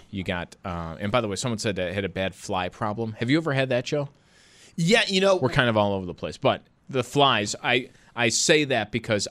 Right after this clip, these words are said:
Speaker 1: I've had a fly infestation in my house, uh, in, in my apartment once. And it was just, like, I, how, you don't know where it comes from. Just all of a sudden you walk in, and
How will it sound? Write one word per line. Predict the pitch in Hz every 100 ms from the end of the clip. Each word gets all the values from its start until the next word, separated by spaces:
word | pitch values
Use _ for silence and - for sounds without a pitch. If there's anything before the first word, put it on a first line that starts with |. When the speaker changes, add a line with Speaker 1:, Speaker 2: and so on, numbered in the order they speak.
| -
Speaker 1:
I've | 117 123
had | 120 110 98
a |
fly | 95 117 107 101 101 - _ _ _
infestation | 143 135 131 113 - 107 107 92 73 - _ _ _ _ _ -
in | 127
my | 117 104
house, | 101 101 76 - - - _ _ _
uh, | 110 95 98
in, | 135
in | 143 143
my | 120
apartment | 101 - 135 104 92 - _ _ _
once. | 110 110 87 - - - _ _ _
And | 120 107 104 110
it | 113
was | 110 101
just, | - 120 - 135
like, | 113 -
I, | 123 - _ _
how, | - 156 139 127 107 87 _ _ _ _ - _ 120 -
you | 151 143
don't | 143 135
know | 120
where | 107 120 147
it | 160
comes | 156 175
from. | - 202 208 208
Just | 139 139
all | 147
of |
a | 160
sudden | 170 165
you | 139
walk | 123 135 151
in, | 143 147 175 - _ _ _ _
and | 127 117 113 113